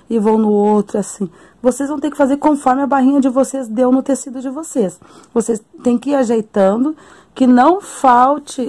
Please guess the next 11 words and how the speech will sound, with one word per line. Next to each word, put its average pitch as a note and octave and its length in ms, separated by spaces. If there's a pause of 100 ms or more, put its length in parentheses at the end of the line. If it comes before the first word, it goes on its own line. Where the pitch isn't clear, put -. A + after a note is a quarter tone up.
que B3+ 100
não B3+ 240
sobre A#3+ 600
aqui A#3+ 520 (600)
e C4 80
que C#4+ 140
não D4 160
sobre C#4+ 360
aqui D4 120
no C#4+ 100
final. C#4 500